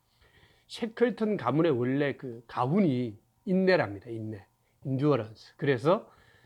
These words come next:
이 양반은, 어, 배 이름도 인듀어런스를 가지고, 아, 최초의 아문센이 남극점을, 아,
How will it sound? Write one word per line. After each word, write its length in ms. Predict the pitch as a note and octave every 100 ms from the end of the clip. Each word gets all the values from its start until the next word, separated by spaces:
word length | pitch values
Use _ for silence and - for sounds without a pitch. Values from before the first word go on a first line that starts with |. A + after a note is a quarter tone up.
| _ -
이 60 |
양반은, 560 | C3+ C3+ C3 C3+ G#3+ A3 _ _ _ - _ -
어, 140 | A#2+
배 160 | C#3 C3
이름도 360 | D#3 D3 C3
인듀어런스를 1400 | C3 B2 A#2+ C#3+ C#3 A#2+ A2+ - A#2+ A#2+ A#2+ B2+ D#3+ E3+ - _ _ _
가지고, 640 | - - - C#3+ D#3 F#3+ - _ _ _ _ _ -
아, 280 | C3 A2+ A2+ _ _
최초의 920 | - F#3+ F3+ - E3 C#3+ C#3+ F#3+ G3+ - -
아문센이 640 | C3+ D3 D#3 D#3+ G3 F3
남극점을, 880 | C3 D3+ E3+ D#3 - D3 D3+ F#3+ G3+ _ _ _ _ _ _ -
아, 520 | B2+ B2 A#2 A2+ A2+